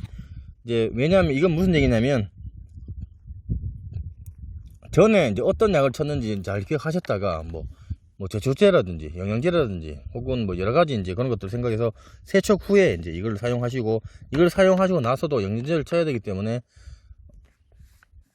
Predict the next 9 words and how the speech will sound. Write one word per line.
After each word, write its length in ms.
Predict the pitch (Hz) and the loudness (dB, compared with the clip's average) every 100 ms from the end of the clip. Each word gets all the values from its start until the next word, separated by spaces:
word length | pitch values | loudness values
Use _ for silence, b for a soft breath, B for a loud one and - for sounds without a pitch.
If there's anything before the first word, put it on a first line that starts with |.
| _ _ - | _ _ -10
이 60 | 107 | -2
살포 380 | 160 165 175 | 2 4 4
전 140 | 160 156 | 2 2
살포기를 420 | 175 160 165 127 | 0 -4 -4 -4
다 220 | - 78 - | -6 -14 -12
깨끗이 300 | - - 151 | -8 -6 -6
이제 100 | 87 | -4
씻어야 320 | - 196 147 | -2 -2 -2
됩니다. 340 | - - - | -4 -12 -16